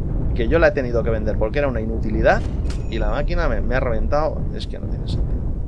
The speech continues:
Bueno, pues vamos a terminar el vídeo. Vamos a terminar el vídeo. Volvemos a cargar. Nos vamos al Porsi de nuevo.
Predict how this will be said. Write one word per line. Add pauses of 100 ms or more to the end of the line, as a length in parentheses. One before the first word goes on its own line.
(600)
Bueno,
pues
vamos
a
terminar
el
vídeo. (1900)
Vamos
a
terminar
el
vídeo. (840)
Volvemos
a
cargar. (1300)
Nos
vamos
al
Porsi
de
nuevo.